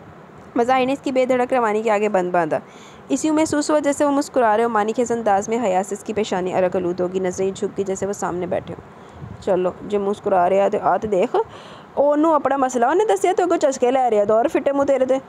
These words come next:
मेरी जान सूली पर लटके क्या फ़ायदा सब कुछ आपको बताने का, आपको तो कुछ एहसास ही नहीं है," इसकी आवाज़ भराने लगी।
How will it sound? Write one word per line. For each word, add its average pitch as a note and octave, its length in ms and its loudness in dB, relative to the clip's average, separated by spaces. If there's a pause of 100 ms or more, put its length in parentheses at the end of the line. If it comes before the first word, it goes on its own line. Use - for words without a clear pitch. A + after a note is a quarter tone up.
(1600)
मेरी E4+ 180 4
जान D4 280 0
सूली E4 240 0
पर E4+ 120 -4
लटके D4+ 260 0
क्या G4 180 0
फ़ायदा C4+ 300 0
सब C4 180 -4
कुछ C4+ 160 -4
आपको A#3 220 0
बताने A3+ 300 0
का, C4 100 2
आपको B3+ 160 -2
तो D#4+ 80 -4
कुछ - 220 -4
एहसास D4 380 0
ही E4+ 60 0
नहीं G#3 180 0
है," - 120 -4
इसकी - 220 -4
आवाज़ G3 260 2
भराने E3+ 300 -2
लगी। D3+ 240 -6